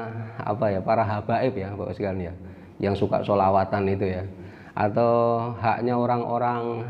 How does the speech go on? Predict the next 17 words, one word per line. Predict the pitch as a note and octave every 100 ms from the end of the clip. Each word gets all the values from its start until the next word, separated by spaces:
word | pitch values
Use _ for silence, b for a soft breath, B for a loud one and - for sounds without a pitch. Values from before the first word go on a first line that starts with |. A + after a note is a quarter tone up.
| A#2
apa | A2+ A2 B2
pesantren, | B2 A#2+ A#2 B2 A#2 F#2+
bukan. | A2 C3+ F#2+ F#2 B B B B
Panjenengan | B2 B2 B2+ C3 C#3 C#3
itu | C#3 F3 E3 -
didorong | B2 A#2+ A#2 G#2+ - - - - B2 A#2+ B2 D3+ B2+
oleh | C3 B2+
Nabi | B2+ C3 A2+ A2
sendiri | A#2 A2+ D3 G#2+ -
itu | A2
untuk | D3+ C3+ D3
memperbanyak | C#3+ B2 A#2 G#2 F#2+ A#2 D3+ - B B B -
sholawat | - G2 F2+ A#2+ -
atas | G#2 A2 G#2+
baginda | G#2+ G2 G2+ G2+
Nabi | G2+ G#2+
Muhammad | G2+ F#2+ G2 B2